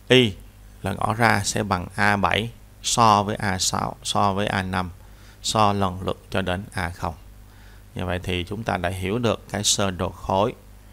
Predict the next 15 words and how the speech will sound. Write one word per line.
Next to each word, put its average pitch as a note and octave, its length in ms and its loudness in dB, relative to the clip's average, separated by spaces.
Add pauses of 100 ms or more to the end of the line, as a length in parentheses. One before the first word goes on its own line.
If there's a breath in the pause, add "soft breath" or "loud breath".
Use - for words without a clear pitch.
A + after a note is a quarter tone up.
(420 loud breath)
của - 280 -6
mạch A2 180 0 (100)
reducer F#2+ 1040 0
circuit G#2+ 340 -2 (680 loud breath)
và F2+ 520 2
nó G#2 120 -2
đã, A2 160 0 (220)
đã G2+ 140 4
biết A#2 260 0
được A2 300 2
phép B2 220 -2
toán A2 180 -2
so F#2+ 300 4
giảm, F2+ 300 -2 (280)
à, G2 160 -8